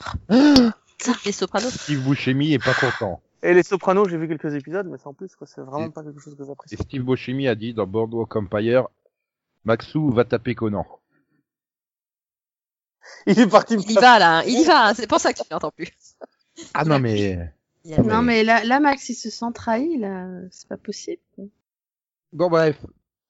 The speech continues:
Speaker 2: Allez, vous allez être beaucoup plus enthousiaste, euh, en sachant que la saison quatre, euh, de The Good Place arrive.
Speaker 1: Yes.
Speaker 4: Ouais.
Speaker 1: Alors, avant ou après la fin de la saison trois ?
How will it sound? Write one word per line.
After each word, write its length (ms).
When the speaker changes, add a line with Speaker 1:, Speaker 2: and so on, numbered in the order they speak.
Speaker 2:
Allez, 240
vous 160
allez 140
être 120
beaucoup 280
plus 320
enthousiaste, 600
euh, 160
en 80
sachant 360
que 160
la 440
saison 400
quatre, 440
euh, 240
de 80
The 140
Good 160
Place 380
arrive. 420
Speaker 1:
Yes. 100
Speaker 4:
Ouais. 800
Speaker 1:
Alors, 220
avant 340
ou 40
après 220
la 100
fin 180
de 60
la 80
saison 260
trois ? 220